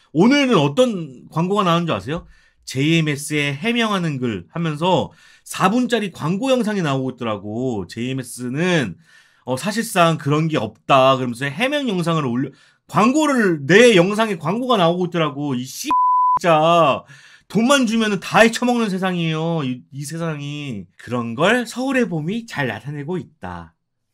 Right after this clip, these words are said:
<laughs> 그래서 나라도 지금 올리고 있는 거야. 내가 이걸 왜 올리겠어? 이걸 왜 올리고 있냐고, 내가. 여러분들 그래도 여러, 이런 데다가 속 시원하게 이런 거 쓰면서 하라고, 어?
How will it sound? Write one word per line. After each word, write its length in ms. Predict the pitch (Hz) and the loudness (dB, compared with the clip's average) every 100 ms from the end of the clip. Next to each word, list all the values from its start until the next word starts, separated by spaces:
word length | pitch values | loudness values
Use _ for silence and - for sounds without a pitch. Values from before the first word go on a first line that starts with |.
| _ _ _ | _ _ _
<laughs> 2250 | - - 208 - - - 220 - - 208 214 - 175 180 170 190 165 175 156 160 165 165 - _ _ 143 175 - - | -10 -4 -4 0 2 4 2 0 0 2 4 4 2 2 2 2 2 0 0 -4 -4 -6 -12 _ _ -16 -16 -16 -4
그래서 160 | 175 165 | -2 2
나라도 460 | 131 190 254 262 | 6 8 8 4
지금 220 | 175 196 | 0 0
올리고 400 | 139 180 233 247 | 2 2 0 0
있는 200 | 233 190 | -2 0
거야. 180 | 156 131 | 0 0
내가 160 | 143 247 | 4 4
이걸 300 | 185 170 147 | 4 4 4
왜 120 | 139 | 4
올리겠어? 760 | 180 127 175 220 202 - 127 120 | 4 4 2 0 -2 -2 -2 -2
이걸 280 | 127 214 117 | -2 -4 -2
왜 80 | |
올리고 400 | 131 226 269 240 | -2 -2 -2 -2
있냐고, 280 | 170 139 120 | -2 -4 -4
내가. 600 | 101 98 95 101 104 92 85 _ _ _ _ _ - | -6 -6 -6 -4 -4 -6 -10 _ _ _ _ _ 0
여러분들 600 | 139 190 185 185 170 151 | 6 6 6 4 2 2
그래도 460 | 143 165 156 147 120 | 2 2 2 0 2
여러, 180 | 117 | 2
이런 260 | 135 131 160 | 2 0 0
데다가 380 | 156 135 123 120 | 0 -2 -2 -4
속 200 | 190 196 | -6 -8
시원하게 420 | 208 175 135 117 | -4 -4 -4 -6
이런 200 | 110 120 | -6 -6
거 80 | 123 | -6
쓰면서 840 | 156 202 196 139 117 113 110 90 _ _ - | -8 -8 -6 -6 -6 -6 -8 -12 _ _ -10
하라고, 840 | 226 233 196 143 143 147 123 90 78 _ _ _ _ _ | -2 0 0 -2 -2 -2 -4 -6 -12 _ _ _ _ _
어? 260 | 117 165 | -8 -8